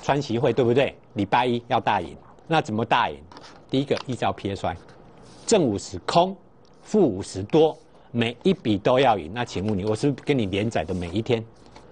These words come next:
是不是跟你连载的每一笔？不管行情怎么走，不管格局是怎么行进，你是不是P S Y通通都对？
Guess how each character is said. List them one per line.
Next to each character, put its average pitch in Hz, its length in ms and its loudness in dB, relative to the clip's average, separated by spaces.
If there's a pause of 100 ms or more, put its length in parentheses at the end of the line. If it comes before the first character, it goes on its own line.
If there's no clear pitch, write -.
是 - 80 -8
不 123 40 2
是 127 60 2
跟 139 140 0
你 110 100 0
连 101 200 0
载 87 140 -2
的 87 100 -4
每 85 140 -6
一 117 160 0
笔？ - 180 -8 (480)
不 214 120 4
管 117 220 2
行 123 240 -4
情 113 220 -4
怎 90 120 -2
么 98 140 -2
走， 71 240 -6 (300)
不 196 80 4
管 113 240 2 (100)
格 120 220 2
局 - 200 -2
是 139 180 -2
怎 90 140 -4
么 90 100 -4
行 110 200 -2
进， 135 220 2 (300)
你 123 140 2
是 165 160 4
不 135 100 0
是 151 260 4 (460)
P 170 180 6
S 139 160 2
Y 135 100 6
通 151 320 -2
通 139 220 -2
都 131 180 2
对？ 175 300 4